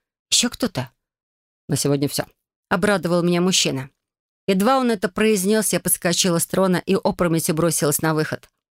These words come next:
Разумеется, уйти далеко мне не удалось. Вскоре в холле меня нагнал его величество Максимилиан, который до сих пор с трудом сдерживал улыбку. «Ваше высочество, вы были великолепны. Это ж надо иметь такую выдержку при решении таких серьезных вопросов.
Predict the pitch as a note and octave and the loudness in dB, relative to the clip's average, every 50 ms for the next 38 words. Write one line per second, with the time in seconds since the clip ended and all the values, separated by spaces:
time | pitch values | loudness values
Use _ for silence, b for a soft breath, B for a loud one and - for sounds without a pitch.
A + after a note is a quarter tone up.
0 | _ _ - - F#3 F3 F#3 F#3+ G#3+ G#3+ G3+ F#3 - - F#3 F3+ - - F#3+ F3 | _ _ -2 0 0 2 2 2 2 2 2 0 0 0 0 0 2 0 2 2
1 | F#3 F3+ F3 - A#3 B3 A#3 G3 E3+ F3 E3+ D#3+ F3+ E3 D3 D#3 D#3+ - - b | 2 0 0 0 0 0 2 2 2 2 2 2 0 0 -2 -2 -6 -8 -8 b
2 | b b b b b b _ - - - - F#3 F3+ E3+ - - A#3+ A#3 G#3 F3+ | b b b b b b _ -6 -4 0 0 2 0 0 0 0 0 2 2 2
3 | F3+ F3 F3 E3+ E3+ E3+ D#3+ D#3+ F#3 F#3 F3+ F3 D#3+ E3 E3 D#3 E3 F3 E3 - | 2 2 2 2 2 0 0 0 0 2 2 2 0 0 0 0 2 0 0 0
4 | - - E3 D#3+ E3+ E3 - - F#3 F3 D#3+ D3+ D#3+ F3+ G#3 G#3+ B B B B | -2 -2 0 0 0 0 0 0 0 2 2 2 2 2 0 -2 B B B B
5 | B B - G3 - G3 F3+ F3+ E3+ F#3 F3+ - - - - G3+ G3 - - - | B B -4 -2 0 0 0 0 0 0 0 0 -2 -2 -2 0 0 0 -2 -2
6 | F3 E3+ D3+ E3+ F#3 G#3 F#3+ E3+ F3+ F3+ E3 F3+ F3+ G#3 G#3+ A3+ A#3+ A#3 - _ | -2 0 2 2 2 2 2 0 0 0 0 0 0 2 2 2 2 0 -2 _
7 | - - A#2+ B2 _ _ _ _ _ _ _ _ _ _ _ _ _ - D3+ C#3+ | -8 -14 -14 -14 _ _ _ _ _ _ _ _ _ _ _ _ _ -2 0 0
8 | C#3 C#3 C#3 C#3 - - C#3 C#3 - - D#3 E3+ F3 - - - F3 D3+ C#3 C3 | 2 2 2 0 0 0 0 0 0 0 0 0 0 0 -2 0 0 -2 0 0
9 | D3+ D3 D3 C#3+ C#3 C3+ - D3 C3+ C#3 - - - B2 C3 - _ - - D#3 | 0 0 0 0 -2 -2 -2 -2 -4 -4 -4 -6 -8 -10 -10 -10 _ -4 -4 -2
10 | - - - D3+ D#3 F3 G3 F#3 E3+ D#3+ D3+ D#3 D3+ - - D#3 - - D#3 D3 | 0 0 0 2 2 2 2 2 0 2 2 0 0 0 -2 -4 -2 0 0 0
11 | C#3+ E3+ F3+ D#3+ C#3 - - - - C#3 b b b b b - - E3 D3+ D3+ | 2 0 0 0 0 -2 -4 -4 -8 -12 b b b b b -2 0 0 2 2
12 | D3 - F#3 D3+ D3 C#3+ - D3+ C3 D#3+ C3+ - - D3+ C#3 D3 D#3+ D3 D#3 C3+ | 2 2 2 0 0 0 0 -2 -2 -2 -4 -2 -2 0 2 2 2 0 -2 -2
13 | - D#3+ E3 - - D3 - - B2 - | 0 -2 -2 0 -2 -2 -2 -4 -6 -8